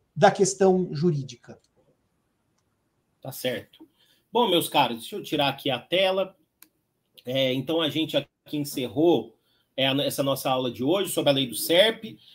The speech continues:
Speaker 2: Essa, essa aula vai pro nosso curso também. E eu quero, mais uma vez, dizer pra vocês, pedindo pra passar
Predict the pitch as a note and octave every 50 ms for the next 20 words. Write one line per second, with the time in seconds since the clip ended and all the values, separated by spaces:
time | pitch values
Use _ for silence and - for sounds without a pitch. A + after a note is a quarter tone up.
0 | _ _ - D3 E3 E3 D3+ - - F#3 E3+ E3 D#3 - D3+ D3+ D#3 C#3+ - -
1 | E3 D3+ D3 D3 D3 D3+ D3+ D3+ D3+ C#3 C3 A#2 A2 - - - A2 G#2 A2+ D#3
2 | D#3+ D#3+ D#3 D3 C#3 B2+ - - _ - C#3 C#3 C3+ C3+ B2+ B2 - C#3+ - -
3 | C3+ C3+ B2 - - - C#3 C3 B2 A#2 C3+ D#3 F#3+ G#3+ A3+ A#3 A3+ - _ _
4 | _ _ _ _ _ _ - C#3+ D#3 D#3+ D#3 D#3 D#3 D#3 D#3 D#3 - E3 E3+ E3
5 | D#3+ D#3+ D3+ D#3 D#3 D3 C3+ D3+ C#3+ B2 D3 D3 C#3 C#3 C3 A#2+ D3 C#3+ C#3+ C#3+
6 | C3 C3+ C3 - - C#3+ C#3+ - C#3+ B2+ C#3+ C#3+ C#3 - C3+ - - C3 B2 -
7 | - - C3 B2+ B2 A#2+ A#2